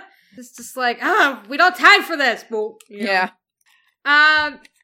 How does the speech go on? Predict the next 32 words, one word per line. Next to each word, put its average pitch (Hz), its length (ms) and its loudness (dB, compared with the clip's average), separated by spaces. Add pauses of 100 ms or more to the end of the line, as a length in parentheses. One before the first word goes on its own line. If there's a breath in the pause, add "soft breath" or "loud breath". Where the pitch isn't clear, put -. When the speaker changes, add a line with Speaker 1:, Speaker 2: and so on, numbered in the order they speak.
(600)
Speaker 1:
in 285 100 -16
some 539 120 0
ways, 640 320 6
I - 40 -
kinda 427 240 0
liked 320 240 -4
him 349 120 -4
as 311 160 -4
that, 294 260 0
that, 277 220 -6
that 269 280 -6
sort 254 160 -6
of, 240 120 -6
like, 240 160 -8
hands-on 226 440 -8
mentor 220 380 -6
that 220 160 -6
was 220 140 -16
also 208 240 -14
a 202 40 -12
parental 202 380 -14
figure. 233 420 -8
Speaker 2:
Yeah. 190 580 4 (200)
Speaker 1:
Uh, 214 300 -2 (120)
I 285 140 0
wish 302 260 -4
they 285 260 -2
developed 262 600 -6
him 262 160 -8
a 247 40 -10
little 233 320 -10
more, 240 680 -6